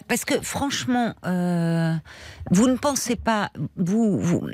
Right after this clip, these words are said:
elle vous raconte ce qu'elle a envie de vous raconter, cette femme.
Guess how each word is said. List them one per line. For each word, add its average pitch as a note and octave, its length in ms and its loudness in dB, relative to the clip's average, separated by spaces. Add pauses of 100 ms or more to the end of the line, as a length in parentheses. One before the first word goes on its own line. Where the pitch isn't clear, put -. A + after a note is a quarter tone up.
(640)
elle G#3 160 2
vous A3 160 2
raconte B3+ 420 0
ce - 100 -8
qu'elle G#3 200 2
a G3+ 60 4
envie G3+ 280 2
de G3 140 2
vous D#3+ 180 0
raconter, F3+ 480 0
cette - 240 -6
femme. D#3 300 0